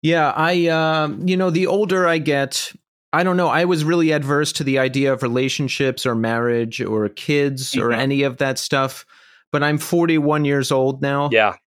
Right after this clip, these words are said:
Speaker 1: And instead of just thinking, "No, never," I think, "Well, never say never."
Speaker 2: I think that's a good attitude for most things, and, uh, you just gotta find the right person, and all of a sudden you might find that you'll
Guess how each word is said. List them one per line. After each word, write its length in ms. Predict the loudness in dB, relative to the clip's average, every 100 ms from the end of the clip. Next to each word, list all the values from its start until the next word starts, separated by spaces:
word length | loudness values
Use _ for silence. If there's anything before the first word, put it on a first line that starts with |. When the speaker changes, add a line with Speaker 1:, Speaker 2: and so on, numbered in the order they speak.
| -4
Speaker 1:
And 420 | -2 0 -2 -4 -8 _ _
instead 400 | -4 -2 0 0
of 100 | 0
just 220 | 0 -2
thinking, 380 | 0 0 0 2
"No, 340 | 2 2 2 0
never," 420 | 0 0 0 2
I 80 | 0
think, 360 | 0 -2 -4 -4
"Well, 460 | -2 0 0 -4 _ _ _ -4
never 260 | 0 0 0
say 240 | 0 0
never." 380 | -2 -4 -8 -10 -20 -20 -20 -2 4
Speaker 2:
I 140 | 4
think 260 | 4 2 4
that's 220 | 2 2
a 80 | 0
good 180 | 2 6
attitude 580 | 4 4 2 2 2
for 160 | -4 -4
most 320 | 2 2 2
things, 360 | 0 0 -2 -2
and, 320 | 0 0 2
uh, 240 | 4 4 4
you 140 | 0
just 160 | -4 0
gotta 160 | 0
find 260 | 2 0 2
the 80 | 2
right 180 | 2 4
person, 380 | 2 2 -2
and 300 | -2 -6 -6
all 140 | 0 0
of 60 |
a 40 | 2
sudden 240 | 0 0
you 100 | -2
might 220 | -2 -2
find 260 | 0 0 0
that 80 | -2
you'll 180 | -4